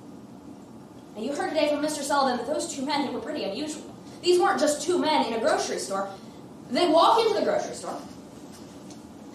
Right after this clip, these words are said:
They walk back to the milk aisle right where Miss Anderson's staying.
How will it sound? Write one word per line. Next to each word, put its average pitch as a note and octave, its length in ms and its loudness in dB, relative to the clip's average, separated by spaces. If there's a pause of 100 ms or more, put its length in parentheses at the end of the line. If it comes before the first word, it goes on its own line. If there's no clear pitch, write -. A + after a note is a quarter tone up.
(120)
They F4+ 200 4
walk - 320 6
back F4+ 280 4
to - 60 -4
the G4 60 0
milk C4+ 240 6
aisle C#4 260 4
right C#4+ 220 4
where F4+ 120 0
Miss F4 160 -2
Anderson's E4 460 -4
staying. - 380 -6